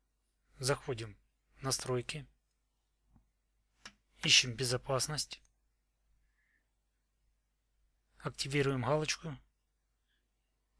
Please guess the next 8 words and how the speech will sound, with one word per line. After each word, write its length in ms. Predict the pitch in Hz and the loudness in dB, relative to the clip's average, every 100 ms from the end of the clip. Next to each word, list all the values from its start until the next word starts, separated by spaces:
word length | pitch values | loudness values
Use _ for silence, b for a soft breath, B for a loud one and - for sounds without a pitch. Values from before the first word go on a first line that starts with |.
| - | -6
«Неизвестные 580 | 143 123 135 160 151 139 | -2 0 2 2 2 0
источники». 600 | - 131 110 113 - - - | 0 0 -2 -4 -10 -12 -12
Разрешить 520 | 127 131 147 - 135 131 | 0 2 4 2 0 -4
установку 500 | - 139 131 - - | -2 -2 -4 -6 -10
приложений 560 | 123 123 123 170 160 | -4 -2 0 -2 -4
из 240 | 151 143 117 | -8 -4 -4
неизвестных 560 | 120 113 139 - 123 | -4 -4 -2 -2 -2
источников. 680 | 123 - 117 - 123 - | -4 -4 -6 -10 -10 -14